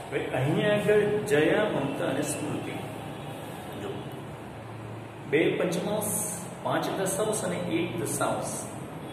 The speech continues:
નફો નુકસાન વહેતા ભાગીદારો છે. તો સૌથી પહેલા આપણે શું કરવું પડે? છેદ સરખા કરવા પડે, સમછેદી રકમ. તો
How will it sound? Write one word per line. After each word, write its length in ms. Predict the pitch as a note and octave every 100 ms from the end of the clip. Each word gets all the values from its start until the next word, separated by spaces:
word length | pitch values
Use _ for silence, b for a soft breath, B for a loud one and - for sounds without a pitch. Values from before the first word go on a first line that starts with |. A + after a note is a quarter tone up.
| - - - - - - - - - - - - - - - D#3
નફો 520 | D3+ D#3 D3 - E3+
નુકસાન 260 | D#3+ E3
વહેતા 300 | - C3 D#3+
ભાગીદારો 800 | D#3+ - - A#2+ - A#2+ A#2 -
છે. 140 | - - - - - - -
તો 80 | -
સૌથી 420 | - E3 - A#3
પહેલા 200 | A3+ G#3
આપણે 140 | G#3
શું 120 | G#3
કરવું 220 | G3 F3 F3
પડે? 120 | F3+ - -
છેદ 380 | - E3+ F#3 F#3
સરખા 260 | D#3 C3 B2+
કરવા 240 | A#2 -
પડે, 260 | - - -
સમછેદી 640 | - - F3 - C3+ C3+ -
રકમ. 320 | - - - - - - - - - - - - - - - - - - - -
તો 360 | - C#3 C#3+